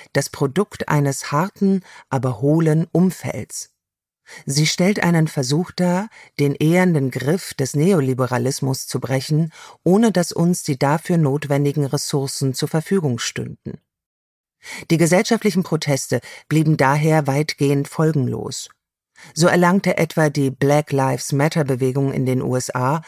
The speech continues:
zwar große öffentliche Aufmerksamkeit, das Ziel einer Reduzierung der Ausgaben für die Polizei wurde aber nicht erreicht. Daher bleiben wenige Optionen,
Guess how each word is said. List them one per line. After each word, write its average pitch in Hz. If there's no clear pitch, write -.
zwar -
große 147
öffentliche 143
Aufmerksamkeit, 131
das -
Ziel 170
einer 127
Reduzierung 170
der 143
Ausgaben 135
für 131
die 123
Polizei 123
wurde 147
aber 143
nicht 139
erreicht. -
Daher 170
bleiben 151
wenige 180
Optionen, 156